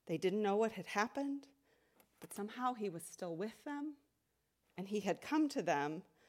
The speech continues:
behind closed doors. And he breathed the Spirit on them, and then he sent them into the world.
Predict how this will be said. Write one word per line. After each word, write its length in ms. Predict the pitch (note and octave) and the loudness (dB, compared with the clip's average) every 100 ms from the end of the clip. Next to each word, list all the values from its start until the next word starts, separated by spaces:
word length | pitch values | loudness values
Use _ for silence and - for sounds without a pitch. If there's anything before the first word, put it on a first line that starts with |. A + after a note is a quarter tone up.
| _ _ _ _ _ _ | _ _ _ _ _ _
behind 500 | F#3+ - G#3+ A3 G#3+ | -10 -4 -2 -2 -4
closed 520 | - G#3+ G#3 G#3 - | -4 0 0 -2 -4
doors. 580 | A3 G3 C#3 - - - _ _ _ _ _ _ _ _ _ _ _ _ _ _ _ _ _ _ _ - - - - | -2 0 -2 -4 -10 -14 _ _ _ _ _ _ _ _ _ _ _ _ _ _ _ _ _ _ _ -16 -16 -20 -14
And 80 | F3+ | -4
he 120 | F#3+ | -2
breathed 640 | E3+ G3 A3 C4+ D4 C#4+ C#4+ | -2 2 4 6 4 0 -4
the 100 | C#4+ | -4
Spirit 560 | - - G#3 E3+ E3 - | -6 4 8 8 6 4
on 180 | E3+ E3 | 4 4
them, 340 | F3 E3 G#3+ - - - - | 4 2 0 -6 -20 -16 0
and 180 | F#3+ | 4
then 100 | G#3 | 4
he 160 | G3+ G3 | 2 -2
sent 480 | F3+ - C4+ C4+ C#4 | -4 4 6 4 4
them 320 | - D3+ D#3+ - | 2 2 -6 2
into 400 | A3+ A#3 A3 G3 | 4 6 2 0
the 100 | G3 | 4
world. 540 | G3+ E3 - - - | 6 6 4 -2 -12